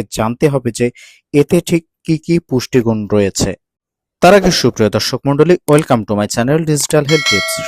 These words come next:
স্বাস্থ্য বিষয়ক যে কোনো পরামর্শ পেতে চ্যানেলটি এখনই সাবস্ক্রাইব করুন। তো প্রথমেই আসি দেশি মালটার পুষ্টিগুণ সম্পর্কে আপনাদেরকে জানাতে। এই দেশি মালটাতে রয়েছে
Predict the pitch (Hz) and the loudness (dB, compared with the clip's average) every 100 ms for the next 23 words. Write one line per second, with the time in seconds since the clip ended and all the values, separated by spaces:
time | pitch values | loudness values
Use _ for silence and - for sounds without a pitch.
0 | - - 120 - 147 123 113 104 - 104 | -8 -6 -4 -4 -2 -2 -2 -6 -6 -6
1 | 143 147 113 98 90 - 117 127 127 156 | -6 -6 -4 -4 -8 -8 -6 -6 -2 -2
2 | 123 117 113 120 101 - 104 95 92 - | -2 -4 -6 -4 -4 -4 -8 -6 -6 -6
3 | - 78 - 90 65 - _ _ - _ | -6 -6 -8 -12 -12 -16 _ _ -20 _
4 | _ _ 143 - 165 190 190 147 117 - | _ _ -6 0 0 2 2 2 0 -4
5 | 185 254 _ 110 120 - 123 120 147 180 | -6 -8 _ -4 -2 -2 -2 -2 0 -4
6 | - 120 - 107 104 - 98 _ _ _ | -4 -6 -4 -6 -6 -8 -10 _ _ _
7 | 120 - 175 151 113 107 110 240 285 131 | -4 -2 -4 -4 -4 -6 -6 -8 -8 -8
8 | 95 85 - - _ _ _ _ _ _ | -6 -6 -10 -12 _ _ _ _ _ _
9 | _ 151 127 131 113 202 190 185 190 185 | _ -2 2 2 2 0 2 2 0 0
10 | 175 156 156 - | 4 4 4 2